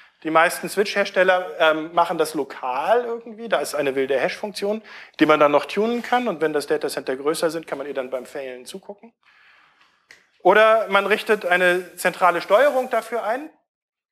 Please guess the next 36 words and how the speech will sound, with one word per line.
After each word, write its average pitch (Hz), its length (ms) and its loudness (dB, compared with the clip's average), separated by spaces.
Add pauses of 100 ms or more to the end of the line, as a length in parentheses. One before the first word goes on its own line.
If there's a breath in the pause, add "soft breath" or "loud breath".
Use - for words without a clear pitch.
(120)
äh, 180 380 4
die 202 140 -8
dafür 185 260 2
sorgt, 175 300 2
dass 165 100 0
sich 165 80 -8
das 175 180 -2
ordentlich 160 380 0
verteilt 208 540 -4 (360 soft breath)
und 165 220 2
dass 160 140 2
die 170 100 -2
Bandbreite, 160 560 2
die 151 100 -10
da 143 140 6
vorhanden 160 460 -2
ist, 156 160 -8
auch - 180 0
über 143 280 2
alle 143 180 0
Switches 139 340 -8
verteilt, 123 680 -4
ähm, 127 300 -2
gleichmäßig 123 560 -6
ausgenutzt 190 560 -4
wird. 240 240 -4 (540 soft breath)
Das 151 160 2
haben 202 140 4
auch 185 100 4
verschiedene 185 420 -4
Hersteller 156 720 2
außerhalb 196 340 4
der 185 100 -4
Schokoladenfabrik 143 760 -2
schon 127 160 -12
begriffen. 139 420 -12